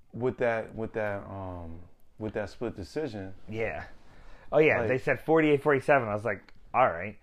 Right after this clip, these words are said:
Speaker 2: And then, uh, they said forty-eight forty-seven Rose, and then the last card was forty-nine forty-six.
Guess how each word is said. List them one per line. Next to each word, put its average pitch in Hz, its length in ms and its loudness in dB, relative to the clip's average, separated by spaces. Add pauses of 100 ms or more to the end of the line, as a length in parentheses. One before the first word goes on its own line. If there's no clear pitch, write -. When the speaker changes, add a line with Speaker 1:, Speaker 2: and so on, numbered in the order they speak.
(300)
Speaker 2:
And 120 200 0
then, 110 640 4 (920)
uh, 95 420 0 (520)
they 110 100 -8
said 101 180 -8
forty-eight 117 360 0
forty-seven 117 560 2
Rose, 120 380 12
and 113 120 0
then 113 80 -2
the 98 80 2
last 117 380 4
card 113 280 2
was 98 120 -6
forty-nine 113 580 0
forty-six. 104 680 -4